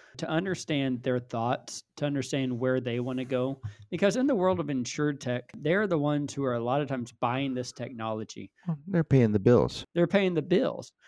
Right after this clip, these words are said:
Speaker 1: They're not necessarily pushing insurtech out there,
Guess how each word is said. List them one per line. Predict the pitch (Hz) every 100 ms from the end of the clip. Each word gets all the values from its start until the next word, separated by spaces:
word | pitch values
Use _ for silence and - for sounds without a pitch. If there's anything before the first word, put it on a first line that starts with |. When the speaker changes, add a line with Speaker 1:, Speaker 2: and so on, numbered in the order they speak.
| _ -
Speaker 1:
They're | 254
not | 359 226
necessarily | 214 - 214 170 139
pushing | _ - 170 - 185 160 135 127 _ _ 151
insurtech | 147 143 131 123 139 131 - - -
out | 131 175 -
there, | 131 117 110 127